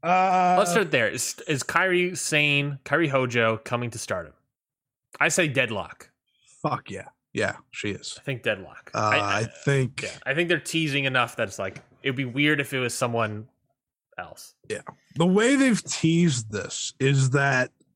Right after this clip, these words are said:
Speaker 1: almost anyone else will be a complete letdown. Unless it was, like, Io Shirai.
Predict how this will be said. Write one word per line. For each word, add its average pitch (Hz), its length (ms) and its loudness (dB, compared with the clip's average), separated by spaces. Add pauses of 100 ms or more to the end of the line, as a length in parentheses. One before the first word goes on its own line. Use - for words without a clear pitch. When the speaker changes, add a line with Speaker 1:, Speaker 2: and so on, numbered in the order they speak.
(480)
Speaker 1:
almost 180 500 2
anyone 190 460 6
else - 560 -2 (1300)
will 147 360 4
be 143 180 4
a 131 60 4
complete 135 480 0
letdown. 110 400 -4 (1120)
Unless 147 300 2
it 151 40 4
was, 135 160 2
like, 123 220 0
Io 135 180 4
Shirai. 104 380 0